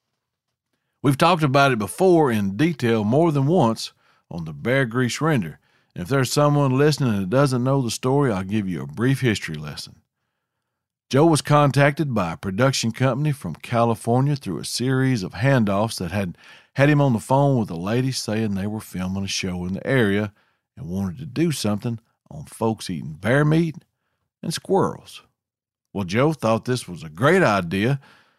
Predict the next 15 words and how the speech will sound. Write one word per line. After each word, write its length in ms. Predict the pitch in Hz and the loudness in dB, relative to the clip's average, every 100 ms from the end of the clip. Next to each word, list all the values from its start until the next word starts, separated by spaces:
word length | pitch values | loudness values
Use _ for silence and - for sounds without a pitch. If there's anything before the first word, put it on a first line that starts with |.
| - | -14
and 100 | 87 | -10
a 60 | 85 | -8
great 400 | 82 131 143 82 | 0 2 2 0
way 440 | 98 160 160 143 | 2 2 4 0
to 140 | 139 90 | -2 -4
introduce 540 | 107 107 95 104 - - | -2 -2 -2 -4 -6 -8
Arkansas 680 | 151 180 117 - 95 101 113 _ | -6 -4 -4 -4 -6 -6 -8 _
to 100 | - | -20
a 120 | - - | -18 -14
bigger 380 | 80 113 107 | -4 -2 0
audience. 600 | - 127 120 87 71 - - _ _ _ _ _ | 2 4 6 4 -6 -14 -18 _ _ _ _ _
And 200 | - 139 | -12 -6
long 240 | 98 143 143 | 0 2 2
story 340 | - 147 135 | 0 0 0
short, 460 | 117 170 190 196 | 0 2 2 2